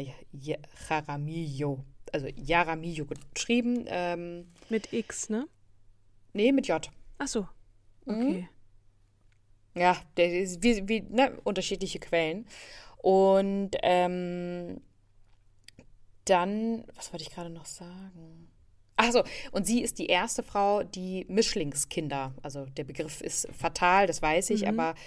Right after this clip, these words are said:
Speaker 1: äh, gemischte, äh, die erste Frau, die,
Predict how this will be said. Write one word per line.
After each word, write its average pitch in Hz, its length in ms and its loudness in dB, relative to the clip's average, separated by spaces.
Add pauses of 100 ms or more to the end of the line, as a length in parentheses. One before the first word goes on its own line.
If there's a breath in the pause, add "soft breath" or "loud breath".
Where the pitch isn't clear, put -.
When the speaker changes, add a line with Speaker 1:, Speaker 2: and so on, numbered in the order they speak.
(240 loud breath)
Speaker 1:
äh, 165 240 0
gemischte, 165 800 0 (240)
äh, 160 200 -2
die 147 120 -10
erste 175 280 0
Frau, 170 340 -2
die, 156 520 -4